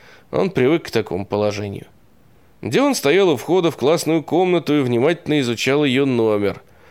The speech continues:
чтобы еще раз убедиться, туда ли он попал. Он прекрасно знал, что это тот самый класс, его класс. Но все равно решил действовать с предельной осторожностью, потому что в первый раз... А то чего доброго перепутаешь, попадешь не туда, придется вставать, уходить, приходить.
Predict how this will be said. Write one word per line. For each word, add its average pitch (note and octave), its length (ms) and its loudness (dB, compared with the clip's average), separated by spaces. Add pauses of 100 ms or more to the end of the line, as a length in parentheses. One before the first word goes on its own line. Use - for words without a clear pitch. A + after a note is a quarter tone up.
(200)
чтобы A2 280 -4
еще A2 280 -2
раз - 200 -4
убедиться, A#2 520 -6 (200)
туда D3+ 300 0
ли A2 80 0
он G#2 160 0
попал. - 420 -4 (640)
Он - 140 -4
прекрасно B3+ 480 0
знал, B2+ 240 0
что B2+ 140 -2
это A2+ 160 -2
тот A#2 180 -4
самый A#2 320 0
класс, - 420 -2 (240)
его D3+ 380 -2
класс. - 560 -4 (560)
Но F#3 160 0
все B3 180 2
равно E3 280 4
решил C#3+ 320 0
действовать C3 480 0
с - 60 -10
предельной A2 480 0
осторожностью, - 680 -4 (280)
потому D3 240 -2
что - 100 -10
в - 80 -14
первый D#3+ 320 0
раз... - 300 -8 (560)
А A2+ 100 2
то A#3+ 160 0
чего G3 280 2
доброго F3 480 2
перепутаешь, F3+ 800 0
попадешь C3+ 460 -2
не F2 100 -6
туда, E3+ 460 0
придется C3+ 520 -4
вставать, D3+ 640 0
уходить, A2+ 540 -4
приходить. G#2 720 -4